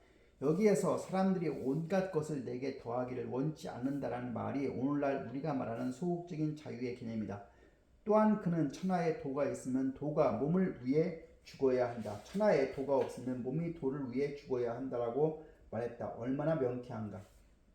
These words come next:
저작거리를 다니며 시정의 백성들을 대상으로 강연했던 왕간의 평민교육 방식은 후대의 평민교육 사상으로 이어졌다. 그에 관한 다음과 같은 기록이 전한다.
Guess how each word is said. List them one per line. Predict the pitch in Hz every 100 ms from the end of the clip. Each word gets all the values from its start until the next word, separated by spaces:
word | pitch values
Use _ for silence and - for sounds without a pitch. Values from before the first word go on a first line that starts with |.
| _ _ _ - - _ _ _ _
저작거리를 | 139 175 208 208 202 202 196
다니며 | - 156 151 127
시정의 | 127 - - 185 170 160
백성들을 | 143 - - 143 127 117 131 131 92 -
대상으로 | - 117 127 117 127 131
강연했던 | - 123 123 113 - 127 127
왕간의 | 113 135 139 139 139
평민교육 | - 175 165 160 156 135 131
방식은 | 117 113 131 127 117
후대의 | 180 160 151 -
평민교육 | 185 180 180 170 143 135
사상으로 | - - 135 117 131 156 - - -
이어졌다. | 127 120 107 - 101 - _ _ _
그에 | - 160 196
관한 | 196 180 175
다음과 | - 135 143 139
같은 | 131 127 139 135
기록이 | 135 - 117 131
전한다. | 127 117 113 107 101